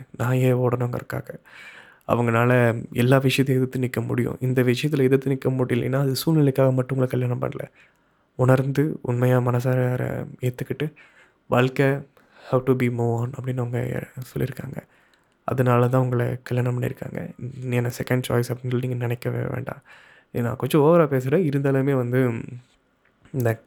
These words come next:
கமெண்ட்ஸ்ல என்னெல்லாம் பேசியிருக்காங்களோ, அதெல்லாம் நான் ரீட் பண்ணிட்டு தான், இப்படியும் மக்கள் பேசும்போது அதுக்கு உண்டான ஒரு விளக்கம் தரணும்னு எனக்கு தோணுச்சு. "எங்க அக்கா அவங்க உங்க கையில வந்து நாங்க தர்றதா நினைக்கிறோம்." "நீ ரெண்டு நாளைக்கு முன்னாடி தானே பார்த்தேன்?" அப்படின்னு உடனே அக்கான்னு கேட்டா,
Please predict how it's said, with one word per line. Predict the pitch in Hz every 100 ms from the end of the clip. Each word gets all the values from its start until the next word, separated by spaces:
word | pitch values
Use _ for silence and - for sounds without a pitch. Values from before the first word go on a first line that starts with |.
| -
கமெண்ட்ஸ்ல | 123 139 170 -
என்னெல்லாம் | 143 123 123 123
பேசியிருக்காங்களோ, | 123 123 120 120 120 160
அதெல்லாம் | 131 123 123 123 120
நான் | 120 123 -
ரீட் | 127 131
பண்ணிட்டு | 123 123 120
தான், | 139 180 - - - - -
இப்படியும் | - 127 139 170
மக்கள் | 147 139 143 131
பேசும்போது | 135 135 135 139 175
அதுக்கு | 185 -
உண்டான | 139 139
ஒரு | 127
விளக்கம் | 127 123
தரணும்னு | 127 123 123
எனக்கு | 131 131 131
தோணுச்சு. | - - - _ _ _ _ _ _ _ _ _ _ _
"எங்க | - -
அக்கா | 117 - 147
அவங்க | 127 120 120 151 - _ _ -
உங்க | 120 123
கையில | 127 123 127
வந்து | 117 120
நாங்க | 123 113 - - - 123 - _ -
தர்றதா | 123 123 123
நினைக்கிறோம்." | 127 123 127 156 - _ _ _
"நீ | 127 127 127
ரெண்டு | 123 120
நாளைக்கு | 143 139 156 147
முன்னாடி |
தானே | 143 135
பார்த்தேன்?" | 127 117 120 117
அப்படின்னு | 120 120
உடனே | 127 120 127
அக்கான்னு | 117 - 117
கேட்டா, | 123 120 170